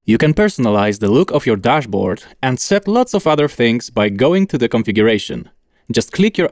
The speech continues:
avatar in the upper right corner. First of all, you're able to choose the language. Then you can fill in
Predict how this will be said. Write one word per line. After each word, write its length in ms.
avatar 400
in 180
the 120
upper 200
right 240
corner. 520
First 340
of 100
all, 260
you're 200
able 240
to 100
choose 300
the 80
language. 580
Then 280
you 80
can 180
fill 280
in 240